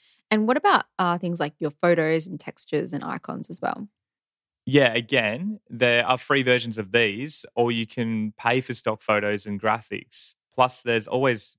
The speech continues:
Speaker 2: I guess, the option of shooting or creating your own custom photos and graphics.
Speaker 1: Yeah, I think especially with photography,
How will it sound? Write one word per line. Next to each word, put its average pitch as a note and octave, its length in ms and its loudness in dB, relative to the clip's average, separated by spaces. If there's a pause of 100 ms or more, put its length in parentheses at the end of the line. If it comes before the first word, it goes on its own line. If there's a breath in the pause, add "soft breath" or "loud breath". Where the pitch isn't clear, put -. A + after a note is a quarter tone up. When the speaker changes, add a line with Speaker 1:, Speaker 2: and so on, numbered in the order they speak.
Speaker 2:
I G#2 60 -6
guess, G2 240 -4
the G2+ 80 -10
option G2+ 340 -2
of F#2+ 160 -6
shooting A#2 440 -4 (180)
or G#2 160 -2
creating G2+ 500 0
your F#2+ 180 -6
own G#2+ 260 0
custom G#2+ 360 -8
photos G2 360 -2
and F#2 120 -12
graphics. - 560 0 (460)
Speaker 1:
Yeah, E3 520 0
I A#3+ 80 -2
think E4+ 180 -6
especially F#4+ 420 0
with B3 140 2
photography, E3 760 0